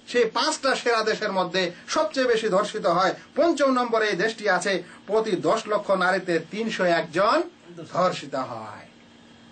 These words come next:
এবার এর বিপরীত ওই সকল দেশের result দেখেন, যেই সকল দেশে কোনো না কোনো ভাবে ইসলামিক আইন আছে। এর মধ্যে সবচেয়ে কম যে দেশটিতে, এই দুইশো ছয়টি দেশের মধ্যে সবচেয়ে কম যে দেশটিতে এ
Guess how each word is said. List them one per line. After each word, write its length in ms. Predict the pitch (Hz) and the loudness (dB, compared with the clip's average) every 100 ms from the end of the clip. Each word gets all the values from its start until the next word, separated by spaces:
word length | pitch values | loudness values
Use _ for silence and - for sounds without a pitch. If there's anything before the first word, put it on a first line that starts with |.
| - 151 | -8 -2
এবার 380 | 151 160 151 - - - 156 | 2 2 0 -4 -16 -10 0
এর 300 | 165 226 202 | 2 2 0
বিপরীত 480 | 165 208 190 180 170 | -6 -6 -2 0 -2
ওই 200 | 170 240 | 0 0
সকল 420 | - 202 196 180 | 0 0 2 2
দেশের 360 | 170 160 165 147 | 2 0 0 0
result 360 | 143 156 269 233 | 0 2 0 0
দেখেন, 360 | 202 196 170 147 - - | 0 2 0 -2 -12 -8
যেই 200 | 135 220 | -2 0
সকল 400 | 214 208 202 180 | 0 0 2 2
দেশে 420 | 156 170 202 190 170 - - - | 0 -2 0 0 -2 -10 -20 -4
কোনো 180 | 175 262 285 | 2 4 2
না 60 | 247 | 2
কোনো 160 | 226 214 190 | 2 2 2
ভাবে 200 | 180 180 175 | 0 2 0
ইসলামিক 460 | 180 170 165 220 - - - 151 165 | 2 0 2 2 0 -6 -14 -4 2
আইন 200 | 170 160 156 | 2 2 2
আছে। 180 | 175 147 - - - 190 | 0 -2 -4 -10 -2 2
এর 80 | 240 254 | 2 2
মধ্যে 240 | 262 262 247 - | 2 0 0 0
সবচেয়ে 400 | 277 - 269 262 - 269 | -2 -2 -2 -2 0 2
কম 200 | 349 381 339 | 4 4 0
যে 100 | 311 311 294 | -2 -2 -2
দেশটিতে, 360 | 269 277 247 240 | -4 -6 0 2
এই 60 | 233 | 2
দুইশো 240 | 254 214 226 | -2 -2 -2
ছয়টি 260 | 220 226 226 208 | 0 -2 -2 -4
দেশের 200 | 202 208 | -2 0
মধ্যে 240 | 202 180 202 175 - - - | 0 0 -4 -4 -12 -18 -2
সবচেয়ে 400 | 233 254 - 247 240 226 | 0 0 0 0 0 2
কম 180 | 285 370 277 | 4 2 2
যে 100 | 285 285 254 | 0 0 0
দেশটিতে 380 | 262 254 240 220 | -2 -4 0 2
এ 20 | 220 | 2